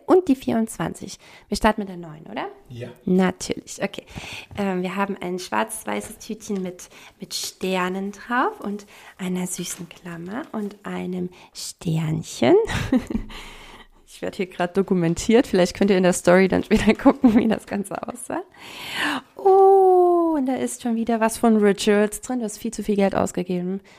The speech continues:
Speaker 1: für diesen Adventskalender. Es ist jeden Tag irgendwas noch von Rituals drin.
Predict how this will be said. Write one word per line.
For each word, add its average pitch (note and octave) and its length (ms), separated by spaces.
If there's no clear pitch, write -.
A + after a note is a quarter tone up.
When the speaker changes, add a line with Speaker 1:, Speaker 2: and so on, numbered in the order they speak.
Speaker 1:
für - 120
diesen G3 240
Adventskalender. F#3 680
Es F#3+ 120
ist - 180
jeden A3+ 300
Tag A3 240
irgendwas A3 340
noch G#3 120
von G3+ 120
Rituals F#3+ 480
drin. G#3+ 280